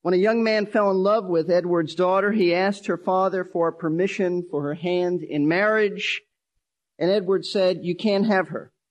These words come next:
"But I love her," the young man replied. "You can't have her," said Edwards.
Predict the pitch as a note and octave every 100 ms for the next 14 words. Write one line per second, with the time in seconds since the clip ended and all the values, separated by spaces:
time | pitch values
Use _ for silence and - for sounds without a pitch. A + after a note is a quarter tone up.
0 | _ _ _ _ _ _ _ _ _ _
1 | _ - F#3 F#3 F#3+ A3+ A#3+ G#3+ E3 D#3
2 | E3 D#3+ D#3+ D#3 D#3 D#3 E3 D3 B2+ -
3 | _ D#3 D#3 G#3+ A3 A3+ A#3+ A#3 D#3 E3+
4 | D3 C#3 C3 A2+ - -